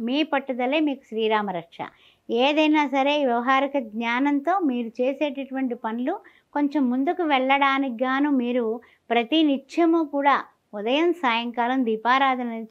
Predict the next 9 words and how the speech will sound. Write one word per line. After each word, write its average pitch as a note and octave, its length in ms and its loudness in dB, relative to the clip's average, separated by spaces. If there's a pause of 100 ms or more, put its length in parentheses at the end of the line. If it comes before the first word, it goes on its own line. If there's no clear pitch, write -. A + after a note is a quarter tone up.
చాలా G#3 220 2
ముఖ్యం. A3+ 400 -6 (360)
ఆ A3 80 6
విషయాన్ని B3 440 2
గుర్తుపెట్టుకోండి. B3+ 840 -2 (360)
తర్వాత D#4+ 380 4
విషయానికి E4+ 560 2
ఏంటంటే D4+ 460 2
కనుక C#4+ 540 0